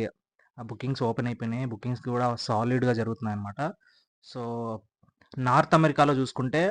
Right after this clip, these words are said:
so ప్రీ సేల్స్‌లో టూ పాయింట్ ఫైవ్ మిలియన్ మార్క్‌ని అయితే దాటేసింది already సినిమా. So and మనకి ఇక్కడ చూసుకుంటే almost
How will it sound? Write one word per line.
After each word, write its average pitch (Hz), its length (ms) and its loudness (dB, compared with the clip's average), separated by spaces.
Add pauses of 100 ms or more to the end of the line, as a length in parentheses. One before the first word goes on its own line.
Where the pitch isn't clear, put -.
(360)
so 117 280 -4
ప్రీ 135 220 2
సేల్స్‌లో 139 420 2 (680)
టూ 143 100 -4
పాయింట్ 143 260 0
ఫైవ్ 131 180 4
మిలియన్ 131 220 4
మార్క్‌ని 135 300 6
అయితే 135 160 2
దాటేసింది 113 480 0
already 110 240 -6
సినిమా. 110 320 -6 (600)
So 123 140 -8 (1300)
and 131 220 0 (440)
మనకి 120 260 -4
ఇక్కడ - 260 -2
చూసుకుంటే 143 560 2
almost 135 480 4